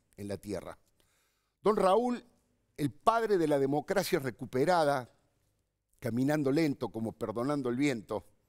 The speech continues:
según la poesía emblemática del Día del Padre. Don Raúl, firme en sus convicciones y peleando con coraje contra ese maldito cáncer que lo rompió, pero que no lo pudo doblar,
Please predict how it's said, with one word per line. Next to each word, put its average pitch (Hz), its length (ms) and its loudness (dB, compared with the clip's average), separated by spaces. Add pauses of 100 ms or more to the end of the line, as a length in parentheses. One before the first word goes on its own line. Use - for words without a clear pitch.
según 117 320 -6
la 117 100 0
poesía 101 380 -8
emblemática 107 600 -4
del 98 140 -8
Día 104 160 -6
del 90 120 -8
Padre. 85 380 -6 (580)
Don 170 200 2
Raúl, 214 440 2
firme 233 440 0
en - 40 0
sus - 140 -8
convicciones 180 680 -2
y - 20 -6
peleando 202 520 0
con 143 220 -2
coraje 196 540 0 (520)
contra 127 300 -4
ese 156 160 0
maldito 143 520 -2
cáncer 127 540 0
que - 140 -6
lo 113 100 -2
rompió, 123 560 -2 (300)
pero 110 180 -6
que 113 100 -8
no 120 120 -2
lo 120 140 -2
pudo 127 320 -2
doblar, 117 460 -2